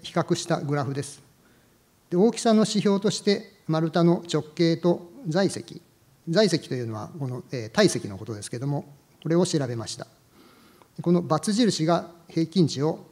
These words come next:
示しています。で、桜の丸太は大きさのばらつきがかなり大き、大きくて、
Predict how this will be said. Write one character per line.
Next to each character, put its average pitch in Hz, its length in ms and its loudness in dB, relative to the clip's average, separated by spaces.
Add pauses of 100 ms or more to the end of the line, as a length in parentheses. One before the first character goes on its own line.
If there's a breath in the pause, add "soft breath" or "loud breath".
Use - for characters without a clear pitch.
(160)
示 131 260 -8
し - 40 -16
て 165 80 0
い 147 40 2
ま 101 140 -8
す。 - 120 -18 (1160 soft breath)
で、 170 160 2 (280)
桜 220 420 0
の 233 120 4
丸 226 200 4
太 220 180 4
は 185 420 2
大 190 160 2
き - 80 -10
さ 214 140 2
の 196 200 4
ば 160 160 2
ら 175 120 2
つ - 100 -10
き 185 140 0
が 170 80 -2
か 180 120 0
な 143 100 0
り 113 100 -6
大 147 180 -2
き、 - 160 -16 (640)
大 175 120 -2
き 175 120 -4
く - 100 -14
て、 - 300 -8